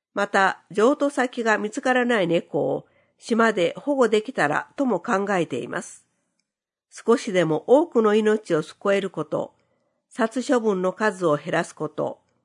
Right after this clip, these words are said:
外に住む猫たちの現状と解決策を知ってもらうための活動に取り組んでいるところです。深島とその周りには、動物たちの幸せを望み、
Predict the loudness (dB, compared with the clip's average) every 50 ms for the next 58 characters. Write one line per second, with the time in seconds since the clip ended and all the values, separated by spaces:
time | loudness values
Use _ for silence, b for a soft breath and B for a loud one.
0 | _ _ _ _ _ _ _ -2 0 0 2 4 2 2 2 0 -4 -4 -4 -4
1 | -2 -2 0 2 2 2 0 0 -2 -2 -2 -2 -2 -2 0 0 0 2 2 2
2 | 2 2 0 0 0 0 0 -2 -2 -2 -2 0 0 -2 -4 _ -4 0 0 0
3 | 0 -2 -4 -4 -4 -6 -6 -2 -2 -2 -2 -2 _ -4 -4 -4 -4 -4 -8 -12
4 | -2 0 2 2 4 4 2 2 2 0 -4 -4 -4 -4 -2 -4 -4 -6 -6 -8
5 | -10 -10 -8 -4 0 0 2 2 2 2 0 -2 -2 -2 -4 -4 -4 -6 -4 -4
6 | -2 -2 -2 -2 -2 -4 -6 -8 -8 -6 -4 -4 -6 -6 -6 -8 -10 -12 -14 -18
7 | -20 _ _ _ _ _ _ _ _ _ _ _ _ _ _ _ _ _ _ _
8 | _ _ _ _ _ _ _ _ _ _ _ _ -10 -2 0 2 2 2 0 0
9 | 0 0 0 0 -2 -2 -2 -2 0 2 2 4 4 6 6 6 4 2 0 -2
10 | -2 0 2 2 2 0 -2 b b b b b b b b -4 0 2 4 4
11 | 2 0 -4 -6 -4 -2 -2 -4 -4 -4 -4 -4 -2 -4 -4 -6 -6 -4 0 2
12 | 2 2 2 0 0 -2 -2 0 2 2 2 0 0 -2 0 0 -2 0 -2 -6
13 | -8